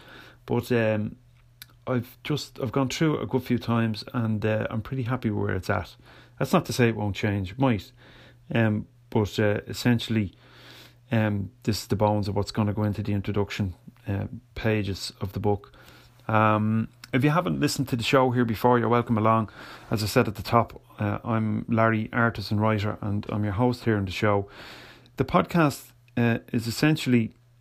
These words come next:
uh, a means of sharing ideas that I basically have come across or maybe come up with myself or been influenced. Uh, I mean, nothing I share with you, not even this book, The Artist Manifesto,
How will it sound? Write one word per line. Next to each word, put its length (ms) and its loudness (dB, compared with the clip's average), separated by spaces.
uh, 320 -2
a 120 -2
means 680 2
of 460 2
sharing 340 2
ideas 560 2
that 260 2
I 60 -2
basically 400 0
have 220 -4
come 160 2
across 600 2
or 240 -2
maybe 260 0
come 220 0
up 140 0
with 160 -4
myself 440 0
or 60 0
been 180 2
influenced. 680 2
Uh, 300 0
I 60 -2
mean, 180 4
nothing 500 4
I 360 -4
share 340 4
with 200 -2
you, 180 2
not 240 4
even 220 4
this 160 4
book, 480 2
The 140 4
Artist 280 0
Manifesto, 680 0